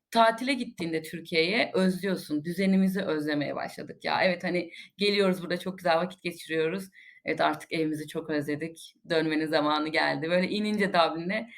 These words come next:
tabii ki şey bir anda koymuyor değil, işte, tişörtten üstümüze ceketle uçağa binip, eee, montla inmek arada şey yapıyor ama sonra, "Oh ya!" diyorum, "Evimize geldik." Eee, çünkü artık orası evin oluyor. Sevdiğin insanlarla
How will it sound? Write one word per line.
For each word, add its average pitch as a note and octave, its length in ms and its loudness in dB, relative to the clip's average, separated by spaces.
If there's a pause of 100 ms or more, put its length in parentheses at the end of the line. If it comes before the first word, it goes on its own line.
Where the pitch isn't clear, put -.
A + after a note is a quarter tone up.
(340)
tabii A3+ 260 4
ki G3+ 140 -2
şey F#3+ 380 4
bir G3 80 6
anda F#3 440 6 (300)
koymuyor F#3 440 6
değil, F3 180 4
işte, D3+ 260 -2
tişörtten G3 920 -2 (220)
üstümüze F#3 720 4
ceketle F#3 420 2
uçağa D#3 420 0
binip, F#3 260 -2 (260)
eee, D#3 260 4
montla F#3+ 440 6
inmek F3 500 2
arada F3 520 6 (280)
şey G3+ 120 6
yapıyor F#3+ 320 4
ama G#3 140 0
sonra, G#3 280 -4
"Oh G3 260 -2
ya!" D#3+ 320 4
diyorum, D#3 300 0
"Evimize E3 440 -4
geldik." D3 640 -4 (640)
Eee, D3 720 6
çünkü B3 360 -2 (160)
artık - 300 0
orası - 340 2
evin C#4+ 220 4
oluyor. D#3 380 0
Sevdiğin G3 420 -4
insanlarla G3+ 800 -2